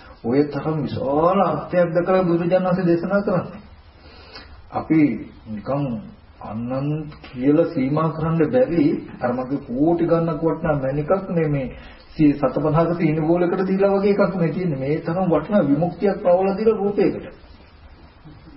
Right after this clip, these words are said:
මේ තරම් වටිනා විමුක්තියක් පාවලා දීලා සද්ද මාත්‍රයකට. මේ තරම් වටිනා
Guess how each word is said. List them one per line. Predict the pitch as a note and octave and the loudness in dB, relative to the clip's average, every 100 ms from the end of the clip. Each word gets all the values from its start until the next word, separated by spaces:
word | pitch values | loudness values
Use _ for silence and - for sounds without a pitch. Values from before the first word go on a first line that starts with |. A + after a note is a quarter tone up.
| - - - | -20 -20 -10
මේ | B2 C#3 | -2 0
තරම් | D3 E3 F3 | 0 0 2
වටිනා | D#3 D#3 F#3 E3+ | 2 0 0 2
විමුක්තියක් | C#3 D3+ F#3+ - G3 F3+ - | 2 0 -2 -2 0 0 0
පාවලා | C#3+ C#3+ F#3 G3+ F3+ | 0 2 4 2 2
දීලා | F3 E3+ F3+ | 2 2 2
සද්ද | E3+ E3 | 0 2
මාත්‍රයකට. | F3 F3+ F3+ C#3 A#2 - - - - - - - - - - - - | 2 4 2 -2 -8 -10 -18 -20 -20 -20 -20 -20 -20 -20 -20 -20 -8
මේ | C3+ D3 | -2 0
තරම් | D3 D#3+ F3 | 0 0 2
වටිනා | D#3 C#3+ E3 F3 F3+ | 2 0 0 4 4